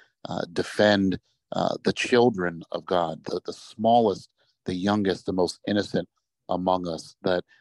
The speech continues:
that, that we would use tonight as an occasion to lift them up. Uh, I started the day today at six A M with our corporate prayer for our church. Um, and, uh,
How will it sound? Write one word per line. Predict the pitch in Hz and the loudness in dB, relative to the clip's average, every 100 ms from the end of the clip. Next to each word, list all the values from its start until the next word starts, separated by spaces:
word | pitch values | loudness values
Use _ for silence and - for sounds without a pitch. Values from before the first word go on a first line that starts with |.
| _ | _
that, | 92 90 | -2 2
that | 90 | 0
we | 90 | 0
would | 90 90 | 0 0
use | 90 104 104 | 0 0 0
tonight | - 98 92 90 | -4 -4 -2 -2
as | 85 82 | -4 -6
an | 87 | -8
occasion | 85 95 92 90 87 82 82 _ _ _ _ _ _ - | -6 -2 -2 -2 -6 -8 -14 _ _ _ _ _ _ -6
to | 92 | 0
lift | 98 - | 0 2
them | 95 92 | 2 2
up. | 85 - - - _ | 0 -2 -18 -20 _
Uh, | 87 87 | -2 0
I | 98 | 0
started | 95 - 127 127 | -2 2 2 2
the | 98 | -2
day | 101 104 104 | -2 -2 -4
today | 95 92 90 | -6 -6 -4
at | 85 - | -8 -10
six | - - | -14 -6
A | 92 87 | -2 -2
M | 87 87 - - _ 85 | -2 -4 -10 -20 _ -2
with | 87 | 2
our | 87 | 2
corporate | - - - 92 - | 2 0 2 0 2
prayer | 90 85 | 2 2
for | - 87 | 2 -2
our | |
church. | 82 - 87 80 - - _ _ | -2 -2 -4 -4 -16 -20 _ _
Um, | 87 85 85 82 82 92 | -4 -2 -4 -8 -10 -2
and, | 87 87 85 - _ _ | 0 0 -2 -10 _ _
uh, | - | -8